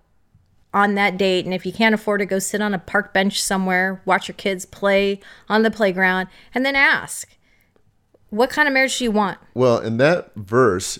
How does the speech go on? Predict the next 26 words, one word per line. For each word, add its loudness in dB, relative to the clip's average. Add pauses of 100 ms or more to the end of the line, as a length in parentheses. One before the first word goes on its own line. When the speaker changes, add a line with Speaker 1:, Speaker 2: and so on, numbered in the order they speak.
Speaker 2:
sets -2
up -2
priorities. 0
Speaker 1:
Yes. -2
It's -6
a 6
Speaker 2:
Okay? -2
Speaker 1:
great -2
verse. -4
Speaker 2:
Because, 2 (100)
y-, -2
you -2
know, 6
if -2
you -6
just 0
talk 0
about 0
the -4
verse 2
itself, 0
talks 0
about 2
feasting 0
with 2
strife. -2